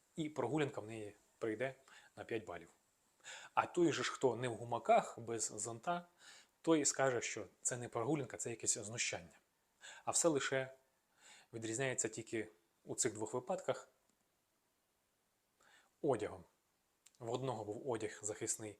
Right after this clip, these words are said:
якраз до цієї ситуації, а в іншої людини не був пристосований для погоди і прогулянки під дощем. Аналогічно і в комунікації. Хтось може і розуміє, яким чином використовувати ті чи інші елементи,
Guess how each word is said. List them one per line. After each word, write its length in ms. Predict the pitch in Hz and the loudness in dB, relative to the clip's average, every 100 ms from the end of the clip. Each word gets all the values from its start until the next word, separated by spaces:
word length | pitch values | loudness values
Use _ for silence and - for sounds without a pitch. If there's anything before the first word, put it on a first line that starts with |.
| _ _ _ _ _ 110 | _ _ _ _ _ -4
якраз 280 | 110 117 | 0 2
до 100 | 104 | 2
цієї 260 | 107 175 180 | 0 0 0
ситуації, 600 | - 139 135 131 120 113 - - | -2 -2 -4 -4 -8 -10 -16 -12
а 100 | 104 | -8
в 60 | 117 | -6
іншої 280 | 135 110 | -4 -6
людини 260 | 101 104 98 _ _ _ _ _ 120 | -6 -10 -12 _ _ _ _ _ -12
не 220 | 123 123 | -8 -6
був 180 | 95 90 | -6 -6
пристосований 760 | 101 - - - 139 107 95 | -6 -6 -6 -2 -2 -4 -12
для 260 | 90 101 110 _ _ - - - - - _ - | -10 -8 -10 _ _ -20 -20 -18 -18 -20 _ -2
погоди 420 | 107 104 127 113 | -2 0 0 0
і 80 | 107 | -2
прогулянки 520 | 110 104 123 113 - | -4 -2 -4 -8 -14
під 200 | 107 104 | -14 -8
дощем. 340 | 107 - 90 87 - - - | -4 -4 -4 -12 -16 -16 -14
Аналогічно 680 | - 117 120 123 156 - 127 - | -10 -6 -2 -2 -2 -2 -2 -4
і 160 | 131 123 | -4 -4
в 140 | - | -4
комунікації. 720 | 127 123 123 107 - 90 90 _ _ _ _ _ - - - | -4 -4 0 0 0 -2 -6 _ _ _ _ _ -20 -14 -10
Хтось 580 | - 165 139 - - - | 6 10 10 8 0 -6
може 640 | 131 143 139 120 135 151 - | -2 2 4 4 2 2 2
і 100 | 143 | 8
розуміє, 400 | 143 135 151 135 | 8 8 4 2
яким 260 | 113 131 131 | 2 0 -2
чином 300 | 143 123 107 | -2 -2 -2
використовувати 600 | 117 123 120 - 120 110 | -2 0 2 4 2 2
ті 180 | - 139 | -4 -2
чи 180 | - 120 | -2 -2
інші 300 | 117 - - | -4 -4 -2
елементи, 520 | 120 120 117 110 95 | -2 -2 -6 -8 -12